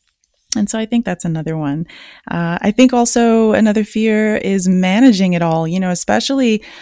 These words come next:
homeschooling your children, you know, to do that on top of mothering and on top of running a household and getting dinner on the table and doing laundry. Like, that's a, a long list of things. And there's a <laughs> fear that there'll be a breakdown somewhere, you know?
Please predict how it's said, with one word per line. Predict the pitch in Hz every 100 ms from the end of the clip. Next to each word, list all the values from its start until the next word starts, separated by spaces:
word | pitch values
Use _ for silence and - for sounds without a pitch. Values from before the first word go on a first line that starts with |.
| - -
homeschooling | - 320 - 262 208
your | 170
children, | 170 - 320 240 185 180 -
you | 208
know, | 190
to | -
do | 180 190 240
that | 214 202
on | 175 180
top | - 190 190
of | 175
mothering | 170 170 294 214 180 165 160
and | 156
on | 160
top | - 180 -
of | 170 165 165 -
running | 175 185 185
a |
household | 170 175 208 - 202 180
and | 170 165 156
getting | 170 175
dinner | 160 190 220
on | 190
the | 175
table | - 170 160 160
and | 160
doing | 160 165 160
laundry. | 156 185 208 170 160
Like, | 156 156
that's | 185 -
a, | 190 175 - - - _ - -
a | 185
long | 180 175 175
list | 175 175 -
of | 160
things. | - - 277 190
And | -
there's | 160 156
a | 151
<laughs> |
fear | - - 160 165 165
that | 165 -
there'll | 175 160
be | 160 160
a |
breakdown | 156 170 - 156 151
somewhere, | - 151 160 - 170 -
you | 165
know? | 160 175